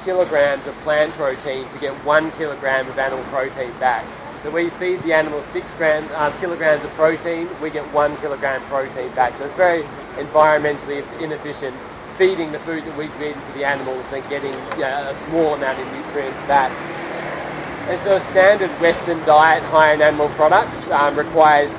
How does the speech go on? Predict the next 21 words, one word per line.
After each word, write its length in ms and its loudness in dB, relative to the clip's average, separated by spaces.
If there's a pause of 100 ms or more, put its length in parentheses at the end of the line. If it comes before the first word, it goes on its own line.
nine 300 6
hundred 360 -2
seven 360 -2
kilograms 580 4
of 140 -6
grain 380 0
per 220 -2
person 440 -4 (140)
per 180 -2 (160)
year, 160 -2 (640)
whereas 240 4
a 80 -4
typical 320 -2
plant-based 640 4
diet 260 6
requires 560 4
less 220 2
than 240 -10
two 160 -6
hundred 300 -2 (100)
five 300 2